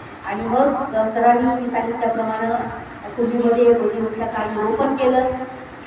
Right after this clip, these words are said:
आणि जे एवढंसं बुद्धाचं जे बोधिवृक्ष आहे आज ते खूप मोठं लटपटून गेलं होतं, पण काही पाणी आला, पाऊस आला, त्याच्यामुळे थोडंसं त्याला इजा झाली.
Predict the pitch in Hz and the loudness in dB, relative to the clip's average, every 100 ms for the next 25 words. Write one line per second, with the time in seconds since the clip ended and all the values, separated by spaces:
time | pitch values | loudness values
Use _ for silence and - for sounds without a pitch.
0 | - 220 226 226 226 220 214 214 220 277 | -10 -6 -4 -6 -4 -2 2 2 6 6
1 | 330 302 294 - - - 233 - 269 277 | 6 4 4 -2 -6 -6 -6 -6 0 2
2 | 277 277 285 294 285 294 - - - 247 | 4 4 4 4 0 -4 -8 -14 -6 -2
3 | 233 240 254 - - 294 247 - - - | 0 0 0 -2 4 6 6 4 2 -2
4 | - - 226 247 - 254 254 - - 247 | -6 -4 2 6 6 4 -2 -4 -8 -6
5 | 247 302 294 269 262 302 302 277 277 294 | 0 2 2 4 4 6 6 4 2 2
6 | 311 381 359 339 302 302 311 339 - - | 4 6 6 6 6 6 4 0 -6 -12
7 | - 254 254 254 262 277 285 285 - - | -8 -2 -2 0 -2 -2 -4 -4 -8 -10
8 | - 240 254 277 269 254 247 240 247 - | -2 2 4 4 4 6 6 6 6 4
9 | 240 240 247 240 247 247 247 247 254 254 | 2 2 2 0 0 0 0 2 6 6
10 | 285 277 254 247 240 - - - - 220 | 6 4 2 4 4 2 -4 -6 -8 -2
11 | 302 302 294 285 285 285 294 | 4 4 4 2 2 0 -2